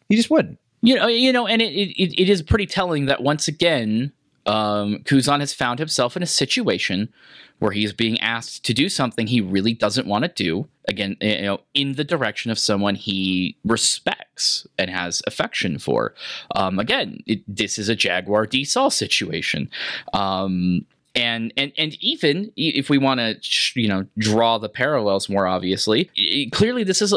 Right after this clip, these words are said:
Speaker 2: you know, Garp's lesson to Kobe in the beginning of the chapter is a lesson he taught to Kuzan as well, because that's more or less what he did on Ohara.
Speaker 1: I'm a fan of the, I don't wanna say it's a theory, but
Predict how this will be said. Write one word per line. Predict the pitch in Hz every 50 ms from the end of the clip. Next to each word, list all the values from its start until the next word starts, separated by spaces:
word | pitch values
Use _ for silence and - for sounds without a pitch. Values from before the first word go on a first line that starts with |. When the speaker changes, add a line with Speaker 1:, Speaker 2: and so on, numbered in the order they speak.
| -
Speaker 2:
you | 143 147 147
know, | 135 127
Garp's | 113 - - 170 175 - - -
lesson | 165 151 151 - 160 147
to | - 135
Kobe | - - 151 190 240 - 185 180 -
in | - 110 120
the | 120
beginning | 120 131 117 170 208 294 247
of | 196
the | 151 131
chapter | - - 151 156 - 185 -
is | - 151
a | 190 175
lesson | 127 117 117 - 147 156
he | 151 160
taught | 156 - - 117 110 - - - -
to | - - - 104 95 95 95
Kuzan | - - 110 107 104 117 113 120 127
as | - 131 - -
well, | 226 311 254
because | 120 - 98 - 113 101
that's | - 113 - 98
more | 104 107 110 117 127 135
or | 135 131
less | 131 123 - -
what | - 123
he | 123 131
did | 113 - - 104 104 -
on | - 101 98
Ohara. | 107 113 117 175 269 285 - - - - _ _ _ _ _ _ _ -
Speaker 1:
I'm | 147 170 202
a | 220
fan | - - 226 220 214 208 214 - -
of | 202 131 131 127 123 123 120 117 123 151 -
the, | - 123 113 110 131 127 131 127 127 123 123 127 120 117 101 - _ _ -
I | 156
don't | 170 156
wanna | 139 127 120
say | - 135 117
it's | 107 -
a | 107
theory, | 101 - - 131 123 117 117 113 107 104
but | 98 107